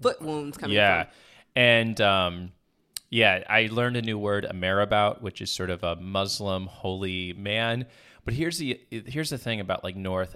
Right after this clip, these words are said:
Speaker 2: African, um, you know,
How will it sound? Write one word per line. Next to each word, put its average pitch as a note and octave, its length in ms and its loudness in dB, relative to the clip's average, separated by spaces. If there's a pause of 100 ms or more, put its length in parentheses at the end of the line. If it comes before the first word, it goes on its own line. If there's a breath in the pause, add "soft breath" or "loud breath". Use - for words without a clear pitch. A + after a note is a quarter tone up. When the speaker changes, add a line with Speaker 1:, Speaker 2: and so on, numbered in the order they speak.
Speaker 2:
African, F2 960 -6 (220)
um, D#2+ 480 -10 (960 soft breath)
you G2+ 100 -10
know, E2+ 180 -6